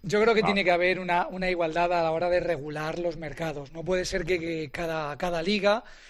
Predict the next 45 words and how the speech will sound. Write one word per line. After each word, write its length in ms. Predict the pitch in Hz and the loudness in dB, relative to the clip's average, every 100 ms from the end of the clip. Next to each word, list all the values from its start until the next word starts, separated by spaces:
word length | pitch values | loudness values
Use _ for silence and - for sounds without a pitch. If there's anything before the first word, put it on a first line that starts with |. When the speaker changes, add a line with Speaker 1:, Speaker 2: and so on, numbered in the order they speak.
| - _ | -20 _
Speaker 1:
en 140 | 196 165 | -12 -2
el 80 | |
caso 240 | 160 185 190 | 0 2 2
de, 340 | 185 180 175 | 2 2 0
de 160 | 151 165 | -2 -2
Tebas, 380 | 180 214 180 135 | 2 4 2 0
que 160 | 151 | -8
yo 320 | 151 165 165 | -4 -2 -2
entiendo 460 | 156 147 175 196 190 | -4 -2 0 2 2
que 120 | 156 | -2
lo 100 | 160 | -4
hace 220 | 160 185 | -6 -6
para 200 | 160 165 | -2 -2
que 120 | 156 160 | -2 -6
no 180 | 170 | -8
quiebren 440 | - 185 190 170 156 | -6 0 2 0 -6
los 160 | 151 | -8
clubes, 480 | - 190 208 160 131 - - - _ | -4 -2 0 -2 -6 -18 -20 -20 _
pone 320 | - 196 190 170 | -2 0 2 0
unas 580 | 185 180 180 - - - | 0 -2 -2 -6 -10 -6
trabas 500 | - 202 202 233 - | 4 6 6 4 0
que, 520 | - 165 160 - 165 | -8 -6 -6 -8 -10
eh, 40 | 147 | -8
hacen 460 | 151 190 180 202 | -6 -4 -4 -4
anticompetitivos 840 | 208 190 185 190 175 175 165 170 185 | -2 -2 -2 -4 -4 -4 -2 -2 0
a 60 | 220 | 0
los 160 | 175 | 0
equipos. 340 | 151 202 233 170 | -4 -4 -2 -2
Yo 100 | 180 | 2
le 120 | 226 | 2
doy 100 | 247 | 0
mucho 260 | 208 180 | -4 -4
mérito 280 | 185 190 180 | -2 -2 0
a 40 | 175 | 0
los 140 | 170 | 0
equipos 260 | 165 175 175 | -4 -4 -4
españoles 460 | - 165 185 233 | -4 -4 -2 -4
que 120 | 190 | -4
siguen 260 | 151 180 180 | -6 -4 -4
compitiendo 460 | 180 175 165 170 175 | -4 -2 -4 -6 -4
en 60 | |
Europa 420 | 170 170 160 214 - - - - - | -2 -2 2 2 2 -16 -20 -20 -8
con 160 | 170 | -8
estas 320 | 160 - 208 | -6 2 2
desigualdades, 840 | 196 208 202 156 135 135 190 233 - | 2 -2 -2 -2 -4 0 0 -2 -10